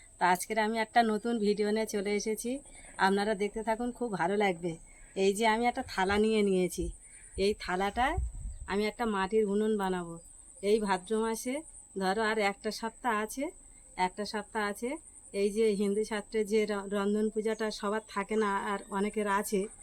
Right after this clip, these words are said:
তা আমাদের আছে। তাই এই মাটির উনুনে রান্না করতে হয়। অনেকে, অনেক উনুন আমার আছে অবশ্য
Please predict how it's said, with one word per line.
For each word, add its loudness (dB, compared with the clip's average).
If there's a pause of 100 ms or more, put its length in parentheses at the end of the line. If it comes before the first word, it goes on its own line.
(280)
তা 4 (120)
আমাদের 2 (120)
আছে। -2 (500)
তাই 2 (160)
এই 2 (440)
মাটির 2
উনুনে 2 (100)
রান্না 2
করতে -4
হয়। 4
অনেকে, 0 (180)
অনেক 2 (120)
উনুন 0 (100)
আমার 2 (100)
আছে -2 (120)
অবশ্য -2